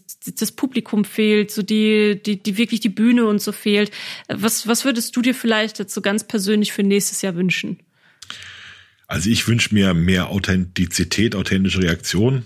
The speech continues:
Speaker 2: Ich finde, das nimmt ganz viel der Spannung weg, wenn das in diesem abgeschotteten Raum ist und du halt nicht das Publikum siehst. Also ich hätte mir gut vorstellen können, während Call of Duty, dass man dann Reaktionen sieht im Publikum, wo dann, wo dann die Augen groß werden, dass es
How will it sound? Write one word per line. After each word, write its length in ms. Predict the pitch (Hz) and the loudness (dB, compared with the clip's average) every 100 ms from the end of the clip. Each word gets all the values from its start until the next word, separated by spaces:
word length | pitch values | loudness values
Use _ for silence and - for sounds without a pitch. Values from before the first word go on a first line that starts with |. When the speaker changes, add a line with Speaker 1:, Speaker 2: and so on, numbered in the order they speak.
| 85 | -8
Speaker 2:
Ich 120 | - | -6
finde, 180 | 101 98 | 0 0
das 200 | 95 - | 0 0
nimmt 220 | 95 92 | -2 0
ganz 280 | 87 107 - | 0 0 0
viel 160 | 113 | 0
der 120 | 98 98 | 0 0
Spannung 420 | - 95 92 87 | 0 0 2 0
weg, 200 | 104 - | -2 -2
wenn 160 | 90 92 | -2 0
das 320 | 92 - - _ _ _ _ _ _ - | 0 -4 -10 _ _ _ _ _ _ -4
in 120 | 95 | 0
diesem 300 | 98 87 92 | 0 0 -2
abgeschotteten 640 | 92 - 107 95 90 87 | -2 -2 -2 0 -2 0
Raum 320 | 80 76 113 113 | 0 2 0 0
ist 240 | 117 - | -2 -2
und 80 | 87 | -2
du 100 | 85 | 0
halt 260 | 82 82 | -2 -2
nicht 140 | 101 95 | -4 -4
das 100 | 92 | -6
Publikum 500 | - 95 90 90 78 | -4 0 0 -2 -2
siehst. 340 | 73 73 - - - - _ | -4 -4 -8 -14 -20 -20 _
Also 100 | 78 | -6
ich 80 | 80 | -2
hätte 140 | 98 104 | 0 2
mir 120 | 95 | 2
gut 200 | 101 104 | 0 0
vorstellen 480 | 117 117 - 107 98 | 0 0 2 0 0
können, 300 | 110 101 92 | 0 2 2
während 260 | 98 95 | 2 0
Call 160 | 98 95 | 0 0
of 140 | 87 | 0
Duty, 420 | - 123 117 107 - - - - - | 0 2 2 0 -4 -20 -20 -20 -8
dass 180 | 90 - | -4 0
man 100 | 92 | 2
dann 160 | 90 | 2
Reaktionen 540 | 87 92 90 - 98 104 | 2 0 0 0 2 2
sieht 140 | 87 | 2
im 80 | 87 | 0
Publikum, 640 | 110 104 101 - 98 90 76 | 0 0 0 0 0 0 0
wo 100 | 87 | 0
dann, 280 | 87 82 | 2 0
wo 60 | 85 | 0
dann 140 | 82 | 0
die 80 | 80 | 0
Augen 280 | - 101 92 | 0 -2 -2
groß 360 | - 87 110 - | -2 0 0 2
werden, 340 | 95 92 92 | 2 2 0
dass 180 | 85 - | 0 -4
es 280 | 80 - | -4 -6